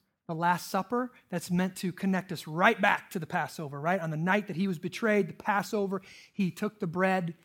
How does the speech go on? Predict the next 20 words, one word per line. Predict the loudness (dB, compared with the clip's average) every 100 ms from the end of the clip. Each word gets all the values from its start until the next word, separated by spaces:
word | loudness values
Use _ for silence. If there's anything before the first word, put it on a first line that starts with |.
| _ -8
and | -6
he |
broke | -2 2 2 0
it | -8 -10 _
and | -8
he | -6
said, | -4 -2
"This | -2 -2 -2
is | -4 -2
my | -2
body. | -2 -2 -2 -6 -14 _ _ _ _ _ _ _ _ _ _ _ _ _ _ _ _ _ _ _ _ _ _ _ _ _ _ _ _ _ _ _ _
This | -2 -2 -2 -8 -14 _ _ _ _ _ -10
is | -4
what | -2 -2
it | -2
cost | -6 0 0 0 -4
me | -4 -4 -10 _ _ _ _ _ _ _ _ _ _ _ _ _ _
to | -10
save | -4 -4 -4
you. | -8